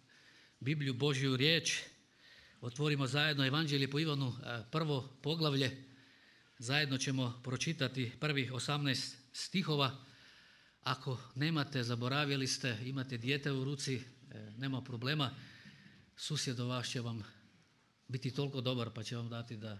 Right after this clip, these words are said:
zajedno čitamo tekst. Možemo ustati. Dakle, Evanđelje po Ivanu, prvo poglavlje, prvih osamnaest stihova, gdje apostol Ivan piše ovako: "U početku bijaše riječ i riječ bijaše kod Boga i riječ bijaše Bog.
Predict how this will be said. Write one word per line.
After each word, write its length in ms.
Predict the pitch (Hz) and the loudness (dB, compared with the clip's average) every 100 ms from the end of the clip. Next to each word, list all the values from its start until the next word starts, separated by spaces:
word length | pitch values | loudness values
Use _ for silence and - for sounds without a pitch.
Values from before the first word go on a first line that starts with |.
| 117 | -10
zajedno 440 | 110 120 120 113 | -6 -2 -2 -2
čitamo 380 | 113 127 120 117 | -4 -4 -4 -6
tekst. 240 | 110 120 156 | -4 -2 0
Možemo 320 | 185 170 151 | 2 2 2
ustati. 420 | 156 131 - 117 - - - - | 2 0 -2 -6 -6 -16 -18 0
Dakle, 260 | 151 160 151 | 2 4 6
Evanđelje 420 | 151 196 175 156 | 6 6 6 6
po 120 | 156 | 4
Ivanu, 440 | 165 160 151 135 139 | 4 6 6 4 4
prvo 260 | 165 160 | 2 4
poglavlje, 460 | 143 156 143 139 131 | 4 4 4 4 4
prvih 260 | 147 151 131 | 4 4 2
osamnaest 440 | 127 156 151 - | 2 2 4 2
stihova, 520 | - 165 151 139 - - - - - - - - - - | 2 2 4 4 2 -10 -20 -20 -20 -20 -20 -20 -20 -4
gdje 160 | 123 147 | 4 6
apostol 480 | 180 185 - 160 | 6 4 2 4
Ivan 220 | 175 160 143 | 6 4 4
piše 300 | 170 160 156 | 2 4 4
ovako: 480 | 135 143 139 - - - - - - - - - - - | 4 4 2 -4 -14 -20 -20 -20 -20 -20 -20 -20 -20 -6
"U 100 | 139 | -2
početku 520 | 143 139 196 220 185 | 0 4 4 4 0
bijaše 540 | 127 185 185 - 151 | 4 4 6 4 2
riječ 400 | 143 156 190 170 | 4 6 4 4
i 160 | 147 147 | 2 4
riječ 220 | 170 151 | 4 2
bijaše 380 | 120 180 170 156 | 2 4 4 2
kod 180 | 143 135 | 0 0
Boga 320 | 131 170 151 | 2 2 4
i 200 | 139 139 | 4 4
riječ 340 | 156 170 143 | 4 4 2
bijaše 440 | 117 151 147 - 135 | 2 2 4 2 0
Bog. 260 | 131 113 | 0 -2